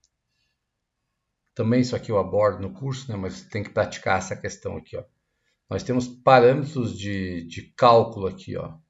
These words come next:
que você cria. No caso aqui, viga, eu posso criar um parâmetro pra viga de cobertura, ó. Porque daí eu posso salvar, ok? Ó, salvar esse parâmetro. Então aí vai ter viga de cobertura.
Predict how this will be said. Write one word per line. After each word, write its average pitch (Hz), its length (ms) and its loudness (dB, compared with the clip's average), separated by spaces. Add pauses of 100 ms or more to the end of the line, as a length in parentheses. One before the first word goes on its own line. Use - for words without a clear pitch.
(400)
que 104 100 -16
você 95 240 -8
cria. 117 420 -2
No 82 140 -8
caso 110 300 4
aqui, 98 200 -8
viga, 104 360 -4
eu 92 120 -6
posso 98 240 0
criar 101 180 -2
um 107 80 -6
parâmetro 104 360 -2
pra 113 80 -2
viga 101 180 -8
de 107 100 -10
cobertura, 127 680 -4
ó. - 480 -18 (2250)
Porque - 140 -10
daí 104 100 2
eu 98 80 -2
posso - 280 0
salvar, 117 640 2 (760)
ok? 104 340 -8
Ó, 82 120 -4
salvar 92 680 -2 (140)
esse - 120 -20
parâmetro. 80 520 -6 (340)
Então - 160 -10
aí 98 100 -4
vai 104 120 -2
ter 107 160 -6
viga 110 180 -4
de 110 100 -8
cobertura. 120 600 -6